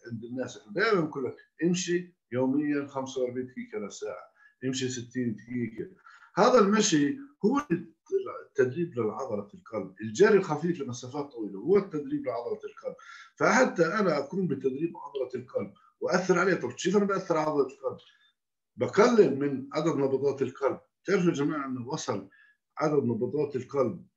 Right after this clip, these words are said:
عند لاعبي التجديف في الدقيقة ل ثمانية وعشرين نبضة في الدقيقة.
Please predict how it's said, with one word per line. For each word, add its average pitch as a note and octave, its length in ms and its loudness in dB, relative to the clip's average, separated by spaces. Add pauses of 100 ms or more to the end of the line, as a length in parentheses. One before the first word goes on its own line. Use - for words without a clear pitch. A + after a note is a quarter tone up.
(160)
عند A#2+ 440 -4
لاعبي A2 800 -2 (320)
التجديف A#2 960 -2
في C#3+ 60 -10
الدقيقة C3+ 540 -6
ل A2 100 -4
ثمانية C#3 320 -4
وعشرين A2+ 400 -6
نبضة C3+ 280 -4
في B2 80 -8
الدقيقة. C3+ 520 -10